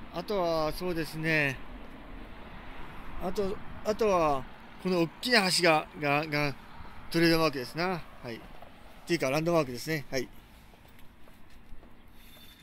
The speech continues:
うーん、スクールバス自体は、もう何、何、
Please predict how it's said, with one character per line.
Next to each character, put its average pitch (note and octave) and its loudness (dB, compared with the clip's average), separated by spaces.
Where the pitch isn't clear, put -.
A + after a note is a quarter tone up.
う - -2
ー E3 2
ん、 D#3+ -4
ス - -4
ク F#3+ 0
ー G3 12
ル G3 8
バ G3 2
ス F#3 0
自 F#3 -6
体 F#3+ 6
は、 D#3 6
も D3 -2
う D3 2
何、 E3 -2
何、 D3+ -2